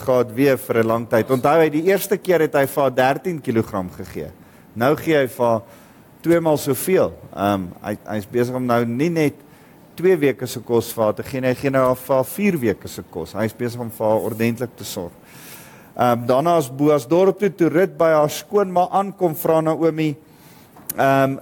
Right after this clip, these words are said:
"Wat het gebeur, my dogter?" En Rut vertel toe vir Naomi alme-, alles wat Boas gedoen het, en sy voeg by,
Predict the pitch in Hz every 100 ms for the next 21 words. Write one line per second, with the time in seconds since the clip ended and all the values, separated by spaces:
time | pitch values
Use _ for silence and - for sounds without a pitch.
0 | 120 156 240 233 - 190 208 185 160 123
1 | 120 - 135 123 117 147 - 151 156 143
2 | 135 135 147 135 135 131 135 - 214 240
3 | 220 196 196 214 180 151 127 120 120 117
4 | 113 110 110 110 113 - 165 - 165 147
5 | 147 135